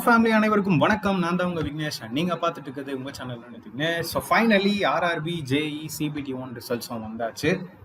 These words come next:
So அதை பத்தி தான் இந்த வீடியோல நான் உங்களுக்கு டீட்டெயிலா சொல்ல போறேன். So cut off என்ன, list of candidates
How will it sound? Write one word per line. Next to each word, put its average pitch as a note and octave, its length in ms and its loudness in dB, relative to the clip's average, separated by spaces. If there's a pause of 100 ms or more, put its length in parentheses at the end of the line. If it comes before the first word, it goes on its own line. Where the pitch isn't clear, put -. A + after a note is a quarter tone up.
(880)
So A#2 180 -10
அதை F3+ 160 4
பத்தி G3 160 0
தான் F#3 120 -2
இந்த D#3+ 120 2
வீடியோல D3 320 -2
நான் B2+ 100 -2
உங்களுக்கு A2+ 260 -6
டீட்டெயிலா B2 320 -4
சொல்ல A#2+ 200 -6
போறேன். C3+ 200 -2
So B2+ 140 -2
cut A#2+ 220 -2
off - 140 -6
என்ன, C#3 180 0 (680)
list - 240 0
of F3+ 40 8 (100)
candidates D3+ 440 0